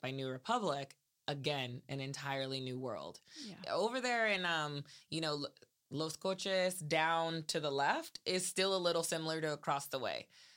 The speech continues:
Speaker 1: But all the new development looks entirely different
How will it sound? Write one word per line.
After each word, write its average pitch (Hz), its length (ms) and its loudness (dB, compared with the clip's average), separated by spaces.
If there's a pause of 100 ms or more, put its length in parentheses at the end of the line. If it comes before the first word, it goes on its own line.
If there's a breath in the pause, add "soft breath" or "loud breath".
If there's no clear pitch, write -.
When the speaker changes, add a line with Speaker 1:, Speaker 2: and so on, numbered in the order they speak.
(180 loud breath)
Speaker 1:
But 175 100 4
all 202 160 8
the 254 80 2
new 196 240 2
development 170 460 4
looks 156 240 0
entirely 151 640 0
different 131 500 -4